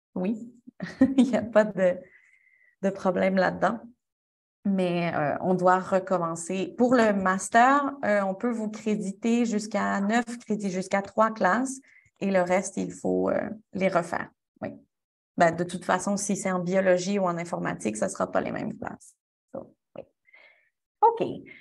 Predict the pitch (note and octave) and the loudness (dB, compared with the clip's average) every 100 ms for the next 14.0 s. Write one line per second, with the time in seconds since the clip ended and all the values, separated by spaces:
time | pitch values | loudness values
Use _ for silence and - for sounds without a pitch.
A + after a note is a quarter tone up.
0 | - F#3+ G#3 B3+ C#4+ C#4+ C#4+ - A#4 A#4+ | -4 4 6 8 6 2 -6 2 4 6
1 | D4+ C#4 C#4+ D4+ C#4+ A#3+ - G3 G#3+ A4 | 4 4 4 4 2 -2 -2 0 2 2
2 | - G3 G3 F#3+ F#3 G3+ G3 F#3+ F#3+ G#3+ | -2 -2 0 0 -2 -2 -2 -4 0 0
3 | A3 A#3 B3 D4 B3+ G#3 G#3+ G#3+ C4 C#4+ | 0 0 2 2 0 2 0 2 0 0
4 | G3+ F#3+ C4 B3 G#3 G#3+ G3 F#3+ E4+ C4+ | -4 -2 2 0 0 -8 -6 0 0 0
5 | G#3+ F#3 F#3+ F#3 A3+ C#4 G#3+ F#3+ F3+ G3 | -6 -4 -4 -2 0 0 0 -2 -2 0
6 | F#3 F#3 G#3 G#3+ G#3+ C#4 C#4 A3+ G#3+ B3+ | -2 -6 -10 -10 -4 -4 -2 -2 -2 -2
7 | - F#3+ F3 B3 G4+ G3+ F#3+ F#3 F3+ G3+ | 0 -2 2 2 2 0 -2 -4 -4 -2
8 | C4+ B3 G#3+ C#4 C#4 G3+ - A3 - G3 | 0 2 2 0 0 -10 -6 -6 -6 -14
9 | - D4+ G4 - - - - - - G3 | -6 -4 -4 -8 -18 -20 -20 -14 -4 -2
10 | F#3+ G#3+ G3 F#3 A#3+ C4 C4 C4+ A#3+ F3 | 0 2 4 4 4 2 2 2 0 0
11 | F3 A#3 F4 F4+ - - B3+ C#4 D4 C4 | 0 6 6 4 -2 -4 0 4 4 4
12 | C4 C#4+ - B3 B3+ C4 C4+ C4+ - _ | 2 0 0 -2 0 0 -2 -6 -16 _
13 | _ _ _ _ _ _ - G3+ A3 A3+ | _ _ _ _ _ _ -6 -2 0 -2